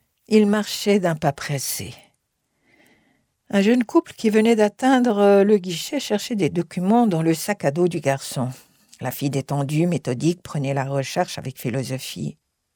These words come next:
Lui pas. La quantité de gestes inutiles qu'il produisait donnait l'impression qu'il ferait bientôt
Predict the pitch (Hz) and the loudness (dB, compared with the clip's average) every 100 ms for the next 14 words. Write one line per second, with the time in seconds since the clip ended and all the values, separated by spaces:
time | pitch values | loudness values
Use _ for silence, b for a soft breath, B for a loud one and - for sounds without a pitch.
0 | _ - 131 147 - - - _ _ _ | _ -4 -4 -4 -8 -12 -18 _ _ _
1 | _ _ _ _ _ - - 131 139 170 | _ _ _ _ _ -16 -8 -6 -6 -6
2 | - 175 156 143 147 151 151 - - 147 | 0 0 2 -2 0 -2 -2 -6 -4 -4
3 | 147 143 135 - 202 - 139 120 - 127 | -2 -2 -4 0 0 0 -4 -6 -4 -6
4 | - 127 160 185 165 135 156 139 - 131 | -6 -6 -2 -2 -2 -4 -4 -4 -6 -10
5 | - - 208 196 175 - 165 165 165 170 | -8 -2 -2 -2 -8 -4 -2 0 0 -4
6 | 170 233 | -2 -6